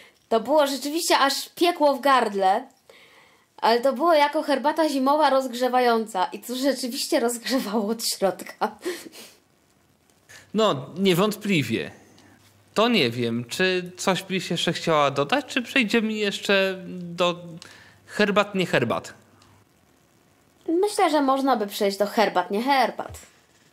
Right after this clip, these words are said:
Speaker 2: No to przejdźmy do herbat, nie herbat. Czyli tu mamy,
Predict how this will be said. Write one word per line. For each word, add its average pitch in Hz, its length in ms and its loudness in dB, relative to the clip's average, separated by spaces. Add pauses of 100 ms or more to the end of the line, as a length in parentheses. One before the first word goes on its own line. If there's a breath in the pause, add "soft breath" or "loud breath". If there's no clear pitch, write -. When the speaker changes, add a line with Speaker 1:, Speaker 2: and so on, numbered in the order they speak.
(240)
Speaker 2:
No 277 140 0
to 320 160 2
przejdźmy 123 520 -4
do 135 100 0
herbat, 110 540 -6
nie 196 140 0
herbat. 165 640 0 (1400 loud breath)
Czyli 214 320 2
tu 202 140 -2
mamy, 156 580 2